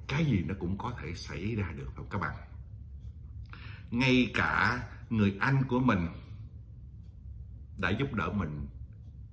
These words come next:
bao năm tháng. Nói về cô Sáu, khi cô Sáu, ừm, bụng mang dạ chữa, à, thì cũng nhờ người anh của mình đem về nuôi,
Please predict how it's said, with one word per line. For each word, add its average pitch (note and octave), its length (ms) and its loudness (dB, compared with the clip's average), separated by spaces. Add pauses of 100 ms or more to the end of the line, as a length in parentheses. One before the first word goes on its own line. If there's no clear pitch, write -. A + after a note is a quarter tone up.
(640)
bao G2 200 4
năm F2 240 0
tháng. F2 280 -4 (840)
Nói D#3 120 2
về F#2+ 380 4
cô A2 100 2
Sáu, G#2+ 360 2
khi G2+ 360 6
cô F#2 120 2
Sáu, G#2 480 2 (400)
ừm, F#2 680 0 (1600)
bụng F2+ 240 0
mang G#2+ 260 4
dạ D#2+ 140 0
chữa, E2 360 -2 (840)
à, E2 280 -2 (520)
thì G2+ 680 4 (160)
cũng C#3 180 2
nhờ G#2+ 160 6
người F#2+ 260 4
anh C3+ 220 4
của C3+ 80 0
mình G2 340 4
đem A2+ 260 0
về F2 220 0
nuôi, G#2 180 6